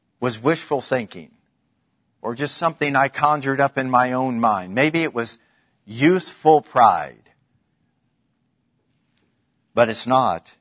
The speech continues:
If it's the Lord, it'll stay with you. So Genesis chapter forty, we're gonna begin in the first verse.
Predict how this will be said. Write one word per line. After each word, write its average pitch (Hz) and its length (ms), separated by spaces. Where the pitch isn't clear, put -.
If 117 200
it's - 180
the 170 80
Lord, 143 320
it'll 120 180
stay 120 280
with 120 260
you. 67 140
So 120 480
Genesis 156 520
chapter 151 380
forty, 147 520
we're 135 120
gonna 143 160
begin 135 340
in 135 140
the 120 80
first - 340
verse. 95 440